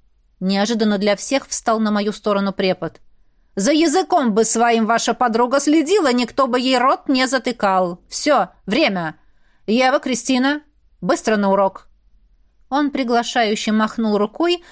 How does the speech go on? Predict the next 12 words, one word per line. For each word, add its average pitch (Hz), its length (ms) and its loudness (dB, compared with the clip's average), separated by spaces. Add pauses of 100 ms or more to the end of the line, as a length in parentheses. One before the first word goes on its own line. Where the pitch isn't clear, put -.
(120)
отчего 294 420 -2
его 233 260 -2
мантия 262 440 -2
колыхнулась, 247 920 -2 (300)
напомнив 220 680 -2
мне 214 280 0
балахон 202 580 0
темной 196 380 -2
личности 285 500 -6
со 285 160 -4
студенческого 190 760 -6
бала. 196 440 -2